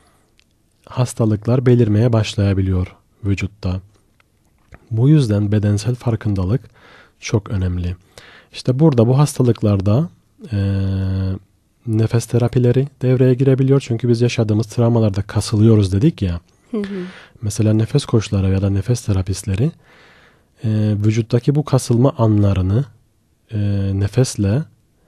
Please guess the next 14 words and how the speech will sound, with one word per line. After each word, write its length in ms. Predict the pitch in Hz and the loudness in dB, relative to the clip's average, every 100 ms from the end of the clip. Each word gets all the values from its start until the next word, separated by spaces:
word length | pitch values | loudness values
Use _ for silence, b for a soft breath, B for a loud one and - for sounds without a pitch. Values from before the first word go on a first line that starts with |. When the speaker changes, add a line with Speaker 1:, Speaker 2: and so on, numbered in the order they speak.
| _ _ _ - | _ _ _ -4
Speaker 1:
yaşatarak 640 | 113 107 104 - 104 98 117 | -2 0 0 0 0 0 -2
bir 80 | |
şekilde 360 | 110 110 - 98 | -2 -2 0 2
o 140 | 113 | 4
duyguları 420 | 117 113 107 98 95 | 6 6 4 2 0
açığa 320 | 95 101 107 | -2 -2 -2
çıkararak 580 | - - 98 92 131 - | -4 -4 -2 0 -2 -4
sizin 340 | 104 123 139 b b b b - | -2 -2 -4 b b b b -6
belli 320 | 101 117 135 | 0 2 4
bazı 260 | 139 123 113 | 4 4 0
akupunktur 560 | - 107 147 139 110 | -2 0 0 2 2
noktalarınıza 680 | 104 98 104 98 95 92 95 | 0 0 0 0 0 -2 0
dokunarak 580 | 143 - 113 104 151 - b b b b b 113 | 0 2 2 2 0 -4 b b b b b 0
bu 240 | 131 | 2